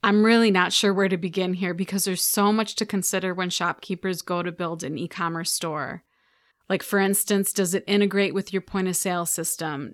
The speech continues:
Does it sync with your inventory management system? What platform will you build it on?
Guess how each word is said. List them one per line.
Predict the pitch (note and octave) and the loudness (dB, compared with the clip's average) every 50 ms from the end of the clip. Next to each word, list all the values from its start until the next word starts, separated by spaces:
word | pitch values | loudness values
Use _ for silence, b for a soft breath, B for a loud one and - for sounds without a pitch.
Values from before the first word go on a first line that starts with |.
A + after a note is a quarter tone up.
| - | -6
Does | F#3+ F3+ G#3 G#3 F3+ | 0 2 2 2 2
it | G3+ G3 G3 | 2 0 2
sync | - - - G#3+ A3 G#3+ | 0 2 2 2 0 2
with | A3+ A3 G#3 - - | 0 -2 -2 0 -2
your | G#3 F#3+ | -2 0
inventory | - - A#3 A#3+ B3 A#3+ A3 G#3 - - F#3+ F3+ F3+ | 0 2 4 4 4 4 2 0 -2 -4 -4 -2 -2
management | F3 E3+ E3 E3 E3 D#3+ D#3 - F3+ F3 D#3+ - | -2 -4 -4 -4 -6 -6 -6 -8 -8 -6 -6 -4
system? | - - F3 E3+ - - E3+ D#3+ D3 C3 D3 D3+ F3+ F#3 - _ _ _ _ _ _ _ _ - | -4 -4 -4 -6 -6 -6 -6 -6 -6 -8 -8 -10 -12 -14 -16 _ _ _ _ _ _ _ _ -2
What | F#3+ G3+ A3+ - - | 2 2 2 2 0
platform | - - A#3+ A3+ A3+ - - - G#3+ G3+ G3+ G3 | -2 0 2 2 2 0 0 0 2 2 2 2
will | G3 G3 G3 | 2 0 0
you | F#3+ F#3+ F#3 | 0 -2 -2
build | E3+ G3 F#3+ F#3+ G3+ G#3 F#3 | 0 0 2 2 2 0 0
it | F#3+ F3+ | -2 -2
on? | F3 E3 D#3+ D#3+ D#3 - F3 F#3 F#3 | -2 -2 -4 -4 -6 -6 -8 -10 -10